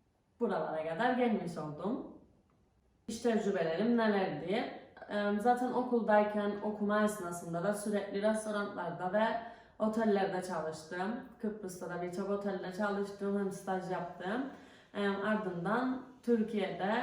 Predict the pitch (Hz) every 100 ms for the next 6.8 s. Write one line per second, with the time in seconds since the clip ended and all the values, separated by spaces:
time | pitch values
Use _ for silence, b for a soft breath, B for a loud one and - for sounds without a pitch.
0 | - - - 233 208 196 190 175 185 185
1 | 208 202 190 165 156 151 165 160 147 -
2 | 202 277 320 - - b b b b b
3 | b _ 247 226 202 180 165 165 170 -
4 | 170 190 214 254 254 233 233 208 196 190
5 | 208 185 180 185 180 214 208 214 220 214
6 | 208 214 - 208 196 202 202